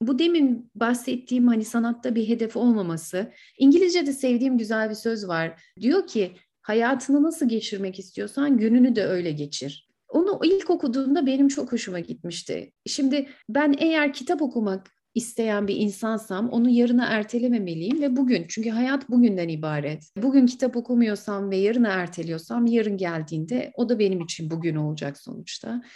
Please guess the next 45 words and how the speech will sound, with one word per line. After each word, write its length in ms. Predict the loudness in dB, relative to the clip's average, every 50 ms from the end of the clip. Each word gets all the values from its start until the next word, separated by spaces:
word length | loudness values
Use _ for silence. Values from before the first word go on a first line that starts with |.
| -20 -10 -4
O 140 | -2 0 0
yüzden 540 | 0 0 0 2 2 2 2 0 -2 -6 _ -6
şimdi 260 | 0 2 2 2 4
ben 140 | 2 2 0
hayatımı 540 | 0 -2 -2 -2 -4 -4 -4 -4 -4 -2
nasıl 220 | -2 -4 -4 -2 -2
geçirmek 480 | -2 -2 -2 -6 -6 -6 -8 -8 -10
istiyorum? 680 | -14 -16 -14 -8 -8 -6 -4 -4 -4 -4 -4 -6 -8 -14 _ _ _ -4
Evet, 400 | -2 0 0 2 0 -2 -4 -6
iktisatı 580 | -12 -16 -16 -16 -16 -18 -12 -8 -6 -6 -6 -6
seviyorum 540 | -4 -4 -2 0 0 -2 -2 -2 -4 -6 -4 -4
alan 280 | -4 -4 -2 -2 -4
olarak, 420 | -4 -4 -4 -4 -4 -6 -6 -6 -6
gerçekten 560 | -6 -4 -6 -6 -8 -12 -12 -10 -10 -10 -8
seçtiğim 480 | -8 -8 -10 -10 -10 -10 -10 -10 -10
için 200 | -10 -10 -14 -16
çok 220 | -10 -10 -10 -8 -8
mutlu 260 | -10 -12 -10 -10 -8
olduğum 380 | -8 -8 -8 -6 -6 -6 -6 -6
bir 80 | -6
alan. 420 | -8 -8 -8 -6 -6 -8 -8 -10 _ -4
Biraz 300 | -2 0 0 0 0 2
onunla 280 | 2 2 2 2 0 -2
uğraşıyor 420 | -4 -6 -8 -8 -8 -8 -6 -6
olmak, 440 | -6 -4 -4 -2 -2 -2 -4 -6 -12 _ _ _ _ _ _
her 200 | -8 -6 -4 -4
günümün 380 | -2 -2 -2 0 0 2 2 2
içinde 420 | 2 0 -2 -4 -4 -4 -4 -4
biraz 300 | -4 -4 -4 -4 -6 -6
resim 260 | -8 -10 -8 -8 -8
yapıyor 340 | -8 -8 -10 -10 -10 -8 -6
olmak. 400 | -6 -6 -6 -8 -8 -10 -12 _ _ _ _ _
Şimdi 300 | -8 -6 -6 -6 -6 -6
artık 280 | -8 -8 -10 -8 -6
hayatımda 480 | -6 -4 -4 -6 -6 -10 -12 -12 -12 -10
çocuklarım 560 | -8 -8 -8 -8 -10 -8 -8 -8 -6 -6 -6
var. 180 | -6 -8 -8 -8
Tabii 200 | -8 -10 -10 -10
ki 100 | -12 -12
çok 260 | -12 -12 -12 -12 -14
büyük 160 | -14 -12 -12
bir 40 | -10
zenginlik 580 | -8 -6 -4 -4 -4 -4 -4 -6 -8 -8 -8
benim 200 | -8 -6 -6 -6
için. 340 | -8 -8 -8 -10 -10 -12 -14